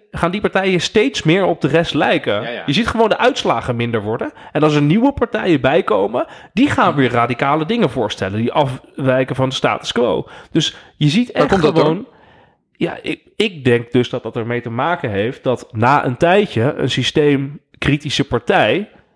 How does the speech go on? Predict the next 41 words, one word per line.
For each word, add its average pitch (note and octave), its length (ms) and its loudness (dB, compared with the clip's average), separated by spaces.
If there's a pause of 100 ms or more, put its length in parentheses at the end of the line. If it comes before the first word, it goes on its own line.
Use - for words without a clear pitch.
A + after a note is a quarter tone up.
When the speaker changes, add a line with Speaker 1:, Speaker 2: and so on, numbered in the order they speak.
(140)
Speaker 1:
toch - 200 0
gaat C#3+ 180 0
lijken C3 640 2
op F#3+ 320 0
de, F#2+ 840 2
de, F#2 600 -2
de, - 300 -6
de, G#2+ 100 -2 (160)
hoe F#2+ 100 -2
noem G2+ 120 -4
je B2 60 -2
dat? F3 240 -6
De, G2 300 -4
Speaker 3:
De G2+ 100 -18 (400)
Speaker 1:
de A#2 120 0
Speaker 3:
machtspartij. C3 400 4
Speaker 1:
serieuze D#3 280 4
of B2 60 2
de - 80 2
machtspartij. B2 760 0
Ja, B2 100 2
de B2+ 80 2
regeringspartij, C3+ 760 -2
de - 80 -6
machtspartijen. - 680 -6 (640)
Ehm, A2+ 460 -2
ja, C#3+ 120 0
Speaker 3:
Eh, C#3+ 40 0
Speaker 1:
dan A#2 120 -2
moet C3+ 120 -2
je - 60 -18
kritiek B2+ 260 -6
van A#2+ 100 -4
Speaker 3:
nee, A#2+ 100 0
Speaker 1:
buiten C#3 200 0
Speaker 3:
ik D3+ 120 2
denk - 100 2
Speaker 1:
hebben, A2 160 2
Speaker 3:
dat - 20 0
het D3+ 80 4
Speaker 1:
hè, F3+ 40 4